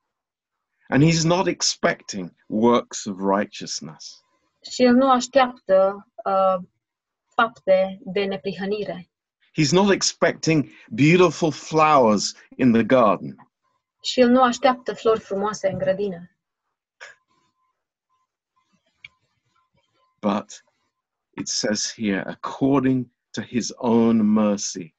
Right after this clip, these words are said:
Speaker 1: he saved us by the washing of regeneration and renewing of the Holy Spirit."
Speaker 2: Și el spune aici, "Pentru, um, îndurarea lui prin spălarea nașterii din nou și prin înnoirea făcută de Duhul Sfânt."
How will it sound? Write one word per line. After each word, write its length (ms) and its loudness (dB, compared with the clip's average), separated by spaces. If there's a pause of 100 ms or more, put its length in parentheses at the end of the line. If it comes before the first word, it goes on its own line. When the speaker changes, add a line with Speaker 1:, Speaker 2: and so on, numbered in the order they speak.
(340)
Speaker 1:
he 100 0
saved 600 -4 (180)
us 300 -20 (1200)
by 200 2
the 120 -4 (140)
washing 460 -4
of 140 -14
regeneration 1000 -6 (320)
and 200 -4
renewing 680 -2 (400)
of 120 -14
the 80 -14
Holy 340 -10
Spirit." 520 -16 (1400)
Speaker 2:
Și 80 0
el 80 4
spune 260 -4
aici, 260 -4
"Pentru, 600 -4
um, 420 -4
îndurarea 560 0
lui 220 -2
prin 140 -6
spălarea 420 -8
nașterii 460 -8
din 200 -8
nou 440 -6
și 160 -10
prin 200 -6
înnoirea 460 0
făcută 400 -8
de 140 -8
Duhul 240 -8
Sfânt." 420 -12